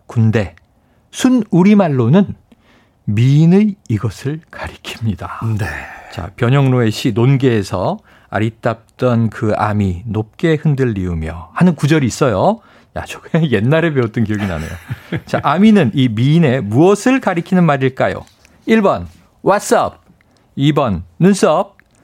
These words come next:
Speaker 1: 삼 번 섭섭, 사 번 답 모르겠어. <laughs> 이렇게 돼 있네요.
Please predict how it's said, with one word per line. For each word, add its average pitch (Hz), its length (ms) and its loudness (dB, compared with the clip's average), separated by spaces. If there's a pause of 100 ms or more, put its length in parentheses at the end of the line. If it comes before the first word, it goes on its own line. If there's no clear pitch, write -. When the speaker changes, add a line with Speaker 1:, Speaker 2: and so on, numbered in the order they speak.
(140)
Speaker 1:
삼 151 280 -4
번 117 200 -2 (320)
섭섭, 151 640 -4 (340)
사 117 280 -4
번 95 260 -2 (720)
답 147 240 -4
모르겠어. 139 760 0 (420)
<laughs> - 360 -6
이렇게 151 320 0
돼 127 120 0
있네요. 110 320 0